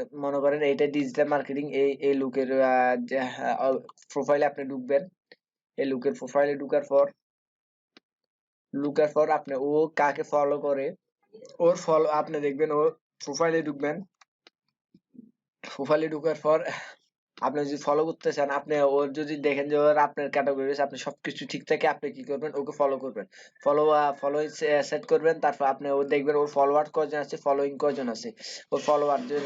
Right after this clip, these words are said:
হ্যাঁ, ওর ফলোয়ার্স, ওকে কে ফলো করে, ওকে কে ফলো করে, ওটাতে ক্লিক করবেন। ওটা ক্লিক করার সাথে সাথে ওর ফলোয়ার্স গুলো, আহ, চলে আসবে।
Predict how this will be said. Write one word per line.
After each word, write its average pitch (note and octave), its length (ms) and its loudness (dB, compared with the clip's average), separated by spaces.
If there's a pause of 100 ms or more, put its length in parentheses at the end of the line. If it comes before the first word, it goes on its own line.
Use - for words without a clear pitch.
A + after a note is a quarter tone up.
হ্যাঁ, C#3 400 0
ওর C#3 80 2
ফলোয়ার্স, C#3+ 600 0
ওকে D3+ 400 0
কে E3 180 -4
ফলো D#3 320 4
করে, D3 300 0 (400)
ওকে D3 180 -2
কে E3 160 -2
ফলো D3+ 280 2
করে, D#3 160 2
ওটাতে D3+ 320 -2
ক্লিক D3+ 260 -8
করবেন। D3+ 300 0
ওটা D3 80 -4
ক্লিক D3 280 -8
করার D3+ 200 2
সাথে D3+ 220 0
সাথে D3+ 160 2
ওর D3+ 120 4
ফলোয়ার্স C#3+ 480 2
গুলো, D3+ 280 2
আহ, C3 760 -2
চলে D3 240 -2
আসবে। D3+ 520 -2